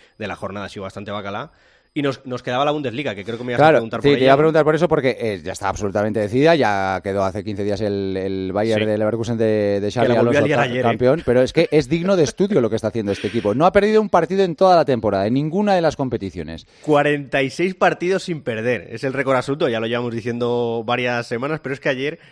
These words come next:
Speaker 1: cuando parecía que iba a perder con el Stuttgart, con el tercer clasificado, en el noventa y seis,
Speaker 2: Siete, sí, sí,
Speaker 1: noven-,
Speaker 2: sí.
Speaker 1: casi noventa y siete, sí, ya no sé los partidos que ha ganado en el descuento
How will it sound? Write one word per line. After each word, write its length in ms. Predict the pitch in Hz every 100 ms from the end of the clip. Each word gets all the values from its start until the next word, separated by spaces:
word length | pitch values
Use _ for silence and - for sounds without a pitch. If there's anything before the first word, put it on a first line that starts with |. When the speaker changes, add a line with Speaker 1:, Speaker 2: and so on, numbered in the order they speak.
| _
Speaker 1:
cuando 300 | - 123 120
parecía 320 | 120 117 151
que 60 | 170
iba 100 | 175
a 20 |
perder 220 | 156 156
con 180 | 151 143
el 100 | 127
Stuttgart, 400 | - 139 135 165
con 120 | 139
el 100 | 127
tercer 240 | 123 120 131
clasificado, 680 | 135 123 123 135 156 - -
en 160 | 139
el 160 | 139 143
noventa 440 | 143 139 131 127
y 140 | 120 110
seis, 320 | 156 131 117
Speaker 2:
Siete, 240 | 80 69
sí, 260 | - - 92
sí, 60 | 127
Speaker 1:
noven-, 180 | 139
Speaker 2:
sí. 40 | 135
Speaker 1:
casi 220 | 139 143
noventa 240 | 143 139
y 20 | 127
siete, 340 | 143 180 196
sí, 100 | 151
ya 100 | 156
no 80 | 175
sé 140 | 196
los 100 | 190
partidos 340 | - 160 175 165
que 100 | 156
ha 20 |
ganado 220 | 151 147
en 40 | 139
el 60 |
descuento 560 | 131 - 147 151 190